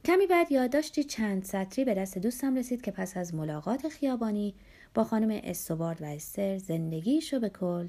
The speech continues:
تغییر داد. در یادداشت از او پرسیده بودند که آیا هنرمند مایل پورتری از پریمروز، مادیان و ستارهٔ استبل آقای پاتریک چیک که چارلز تربیتشو بر عهده داره تهیه کنه؟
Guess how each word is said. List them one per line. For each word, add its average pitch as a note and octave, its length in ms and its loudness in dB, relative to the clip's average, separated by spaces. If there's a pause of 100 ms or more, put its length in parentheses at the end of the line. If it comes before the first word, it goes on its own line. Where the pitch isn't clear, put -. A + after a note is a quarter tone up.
تغییر D3 580 -10
داد. - 100 -16 (840)
در D4+ 180 6
یادداشت D#4 400 4
از C4 140 4
او C#4 60 4
پرسیده A3+ 480 2
بودند G#3+ 400 0
که G#3+ 100 -4
آیا G3 200 4
هنرمند F#3 600 0
مایل G#3+ 420 2
پورتری F#3 580 0
از E3+ 160 -6
پریمروز، E3+ 680 -2 (500)
مادیان C4+ 560 6
و A3 60 2
ستارهٔ G#3+ 640 2
استبل G3+ 380 0
آقای F3+ 360 0
پاتریک E3+ 500 -4
چیک F#3+ 360 -2 (360)
که A3 120 2
چارلز A3+ 380 2
تربیتشو G#3 600 0
بر E3 180 -2
عهده E3 220 -2
داره F3 240 0
تهیه D3+ 360 -8
کنه؟ E3 440 -6